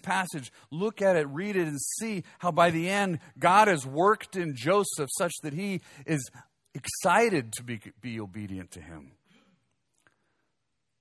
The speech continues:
Secondly, stop trying to go it alone. We say that we have a church family for a reason.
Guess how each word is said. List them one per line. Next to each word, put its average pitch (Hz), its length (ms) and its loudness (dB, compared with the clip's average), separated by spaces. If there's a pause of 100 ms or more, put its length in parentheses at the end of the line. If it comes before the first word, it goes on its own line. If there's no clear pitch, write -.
Secondly, 131 640 -4 (920)
stop - 340 -10
trying 139 320 -8
to 117 80 -16
go 117 260 -8
it 113 60 -10
alone. 113 480 -8 (1800)
We 123 100 -8 (140)
say 151 220 0
that 135 120 -4
we 123 80 -6
have 117 160 -2
a 107 40 -12
church 123 340 -12
family 135 480 -6
for 113 160 -12
a 110 80 -8
reason. 135 460 -12